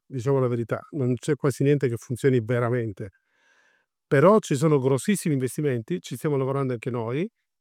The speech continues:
e c'è da aspettarsi che nel giro di relativamente poco, questione di alcuni anni, e nessuno sa dire quanti anni, però non è certo questione di, di chissà quanti decenni,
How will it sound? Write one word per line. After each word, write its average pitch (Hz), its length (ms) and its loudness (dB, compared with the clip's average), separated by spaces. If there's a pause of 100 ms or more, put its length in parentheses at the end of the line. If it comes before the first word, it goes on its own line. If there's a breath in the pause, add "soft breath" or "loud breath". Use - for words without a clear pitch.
(600)
e 165 280 6
c'è - 180 2
da 160 60 4
aspettarsi 147 600 0
che 131 100 0
nel 127 160 0
giro 139 220 0
di 123 260 -4 (200)
relativamente 139 580 0
poco, 135 480 0 (920)
questione 135 440 2
di 123 160 0
alcuni 143 460 2
anni, 139 400 2
e 160 120 -2
nessuno 131 320 -2
sa 127 120 -6
dire 123 240 0
quanti 143 400 2
anni, 120 340 -2
però 135 400 0
non 123 220 -2
è 123 40 -4
certo 135 300 -2
questione 123 360 2
di, 120 200 0 (500 soft breath)
di 127 380 -2
chissà 120 280 -4
quanti 127 220 -2
decenni, 120 520 2